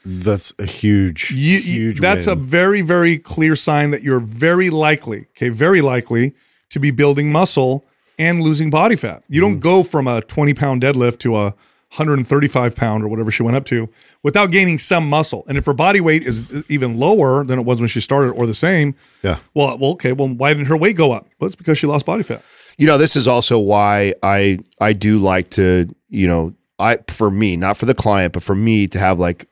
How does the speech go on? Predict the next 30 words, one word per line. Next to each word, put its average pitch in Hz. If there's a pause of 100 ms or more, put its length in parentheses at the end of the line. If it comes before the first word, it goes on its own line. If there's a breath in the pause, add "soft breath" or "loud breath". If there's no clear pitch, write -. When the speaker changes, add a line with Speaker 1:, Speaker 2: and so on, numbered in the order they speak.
Speaker 3:
photos 107
of 90
when 98
we 92
started 95
this 104
process, 104
and 98
then, 92
like, 87
you 95
know, 87
also 113
Speaker 2:
Yeah. 95 (440 loud breath)
Speaker 3:
that 135
way 135
I 127
could 110
show, 110
I'd 101
put 123
'em 101
side 110
by 98
side 98
and, 90
like, 82
"Look 117
at 101
this. 73